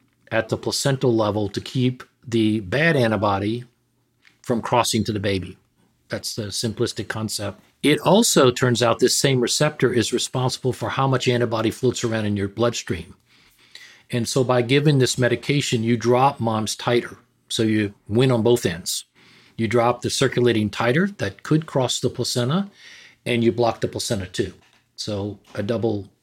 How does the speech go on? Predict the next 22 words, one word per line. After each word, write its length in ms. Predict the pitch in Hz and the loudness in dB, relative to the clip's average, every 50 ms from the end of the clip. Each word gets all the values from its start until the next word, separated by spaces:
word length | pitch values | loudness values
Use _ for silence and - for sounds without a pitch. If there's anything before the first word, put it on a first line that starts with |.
| _ _ | _ _
approach 600 | - 123 - - 117 104 92 - - - - - _ _ - | -14 -8 -6 -6 -6 -6 -6 -8 -10 -10 -12 -14 _ _ -8
to 240 | - 113 107 104 98 | -6 -4 -4 -4 -4
a 20 | |
therapeutic 460 | - - 117 107 - - 107 104 - | -4 -4 -4 -2 -2 -4 -4 -4 -8
approach. 480 | - - - 117 104 92 - - - - _ _ _ _ _ _ _ - - - - | -8 -4 -4 -4 -4 -4 -8 -10 -12 -12 _ _ _ _ _ _ _ -20 -20 -20 -18
Phase 640 | - - - - 147 160 190 208 226 214 - - - _ | -16 -4 2 6 6 8 8 8 6 6 4 0 0 _
two, 680 | - - 180 180 147 127 123 127 135 143 160 165 170 - _ | 2 6 8 8 10 10 10 8 8 6 4 2 0 -4 _
so 300 | - - - 127 120 123 | -4 0 2 2 2 2
just 280 | 110 113 143 - - - _ _ _ _ _ _ _ _ | 0 0 -2 -2 -2 -6 _ _ _ _ _ _ _ _
to 100 | - 120 | -10 -8
step 260 | - - - 139 120 | -4 -2 -2 -2 -2
back 200 | - 131 127 123 | 0 -2 -2 0
for 80 | - 127 | 0 0
a 40 | 113 | 0
second 280 | - - 127 - 117 | 0 0 -2 -2 -4
for 140 | 104 - 120 | -2 0 0
our 240 | 110 110 113 110 104 - - | 2 2 0 -2 -4 -4 0
listeners, 560 | - 127 123 - - 120 110 104 - - - - _ _ _ _ - - - - - _ | 2 2 2 2 0 -2 -2 -2 -4 -6 -8 -10 _ _ _ _ -20 -20 -20 -20 -20 _
there 100 | - 139 | 0 2
are 120 | 131 127 - | 2 4 4
three 140 | 185 190 170 | 4 4 6
phases, 720 | - - 147 143 135 123 123 117 110 - - - - - | 4 4 2 4 4 4 4 4 4 2 -2 -4 -4 -8